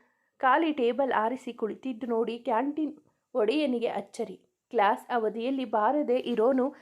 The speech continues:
ಈಗ ಬಂದಿದ್ದು ಏನು ಬೇಕು ಸರ್?" "ಒಂದು ಕಪ್ ಕಾಫಿ ಕುಡಿ" ಎಂದಷ್ಟೇ ಹೇಳಿ ಮೊಬೈಲಲ್ಲಿ ಮುಳುಗಿದ್ದ. ಕ್ಲಾಸಲ್ಲಿ ಇದ್ದ ಅದ್ವಿತಾಗೆ ಸೂರ್ಯ ಅವನ ಕ್ಲಾಸ್ ಇದ್ದರೂ ಕೂಡ ಯಾಕೆ ಬರಲಿಲ್ಲ ಅನ್ನೋ ಕುತೂಹಲ. "ಏ, ಸೂರ್ಯ ಸರ್ ಯಾಕೆ ಬಂದಿಲ್ಲ?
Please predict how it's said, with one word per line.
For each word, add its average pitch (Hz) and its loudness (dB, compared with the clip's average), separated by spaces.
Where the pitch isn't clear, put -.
ಈಗ 320 -2
ಬಂದಿದ್ದು 220 -2
ಏನು 226 0
ಬೇಕು 247 -4
ಸರ್?" 214 0
"ಒಂದು 330 2
ಕಪ್ 208 -2
ಕಾಫಿ 185 0
ಕುಡಿ" - -8
ಎಂದಷ್ಟೇ 247 0
ಹೇಳಿ 226 2
ಮೊಬೈಲಲ್ಲಿ 240 0
ಮುಳುಗಿದ್ದ. 196 -4
ಕ್ಲಾಸಲ್ಲಿ 269 0
ಇದ್ದ 220 -8
ಅದ್ವಿತಾಗೆ 233 -4
ಸೂರ್ಯ 311 2
ಅವನ 220 -2
ಕ್ಲಾಸ್ 220 -2
ಇದ್ದರೂ 240 -2
ಕೂಡ 262 -2
ಯಾಕೆ 233 0
ಬರಲಿಲ್ಲ 226 -2
ಅನ್ನೋ 269 2
ಕುತೂಹಲ. 226 -6
"ಏ, 294 0
ಸೂರ್ಯ 349 2
ಸರ್ 330 -2
ಯಾಕೆ 208 -2
ಬಂದಿಲ್ಲ? 247 -2